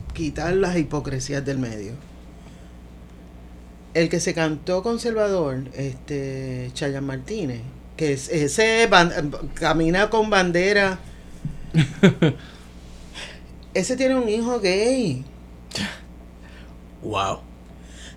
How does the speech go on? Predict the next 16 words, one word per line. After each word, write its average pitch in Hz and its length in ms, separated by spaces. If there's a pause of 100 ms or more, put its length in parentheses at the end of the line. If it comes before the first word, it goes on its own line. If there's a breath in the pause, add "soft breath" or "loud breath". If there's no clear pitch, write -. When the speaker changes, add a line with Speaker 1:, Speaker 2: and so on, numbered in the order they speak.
(100)
Speaker 1:
Tata 240 360
tuvo 254 260
un 254 140
hermano 226 600
que 226 120
era 214 140
homosexual 233 640
que 240 120
murió 202 320
de 214 100
sida. 233 540
Speaker 3:
Ujú. 123 280 (1300 loud breath)
Speaker 1:
Entonces, 262 600
una 220 300
se 240 180
pregunta, 214 600